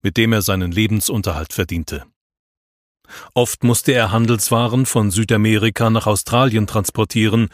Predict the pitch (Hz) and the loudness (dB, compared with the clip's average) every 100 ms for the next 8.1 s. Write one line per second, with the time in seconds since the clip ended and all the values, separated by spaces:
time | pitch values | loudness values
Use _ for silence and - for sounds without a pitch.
0 | - - _ _ 139 135 151 135 131 143 | -10 -20 _ _ -2 2 2 4 2 2
1 | 156 160 - - 117 - 147 143 139 143 | 0 0 -2 -2 -2 0 -2 0 2 2
2 | 160 135 135 117 113 120 113 110 107 120 | 2 2 4 4 4 2 2 2 2 2
3 | 127 - 110 82 73 - - _ _ _ | 0 -2 -2 -2 -8 -14 -20 _ _ _
4 | _ _ _ - - - 98 101 101 110 | _ _ _ -20 -20 -6 -2 0 2 2
5 | 127 113 92 - 95 - 104 98 82 - | 2 0 -4 -6 -6 -4 -4 -4 -6 -4
6 | 95 98 - 104 95 120 104 95 - 95 | -2 -2 -2 -2 0 0 2 0 -2 -6
7 | - - _ _ 104 131 180 135 - 104 | -6 -16 _ _ 0 0 0 -2 -2 -4
8 | - | -4